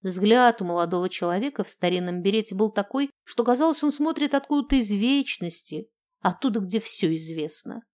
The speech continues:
оттуда, куда уходят люди, когда умирают. Он рассказал Дому, что художник, который его писал, был не просто человеком, он был гением и в каждую картину вкладывал частичку своей души.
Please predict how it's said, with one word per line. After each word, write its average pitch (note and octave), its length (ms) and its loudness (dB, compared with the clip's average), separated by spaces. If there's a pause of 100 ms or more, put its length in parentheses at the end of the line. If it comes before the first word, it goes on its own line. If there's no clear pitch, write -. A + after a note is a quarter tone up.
(320)
оттуда, G3+ 640 -2 (400)
куда D4+ 220 2
уходят C4 420 -2
люди, B3 480 -4 (140)
когда G#3+ 280 0
умирают. A3 760 -2 (960)
Он E3 140 -4
рассказал E3 600 -2
Дому, G#3 440 -4 (420)
что - 220 -4
художник, A3+ 720 0
который F#3 320 -2
его F#3+ 140 0
писал, F#3 640 -4 (420)
был G3 160 -2
не G#3+ 120 0
просто G#3 520 -2
человеком, G#3 760 -4 (500)
он F3+ 280 -2
был E3 240 0
гением E3+ 800 -4 (480)
и D4 80 2
в C#4+ 80 -12
каждую E4+ 360 4
картину D4+ 500 0
вкладывал C#4+ 460 -2
частичку - 600 -6
своей B3+ 260 -4
души. G#3 500 -6